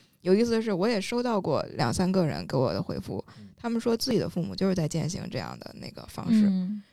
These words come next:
Speaker 1: 就是已经有父母辈的人决定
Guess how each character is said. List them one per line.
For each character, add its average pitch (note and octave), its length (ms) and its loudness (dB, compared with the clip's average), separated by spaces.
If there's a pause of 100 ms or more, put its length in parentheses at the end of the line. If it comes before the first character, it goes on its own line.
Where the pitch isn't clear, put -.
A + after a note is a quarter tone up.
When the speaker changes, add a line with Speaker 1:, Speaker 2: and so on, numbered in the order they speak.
(120)
Speaker 1:
就 F#3+ 140 2
是 E3 300 2
已 - 160 -6
经 G#3 280 2
有 G#3 180 0
父 - 180 -10
母 E3 160 -8
辈 E3 180 2
的 D3 160 -2
人 C2+ 320 -10
决 D3+ 220 -2
定 E3 260 0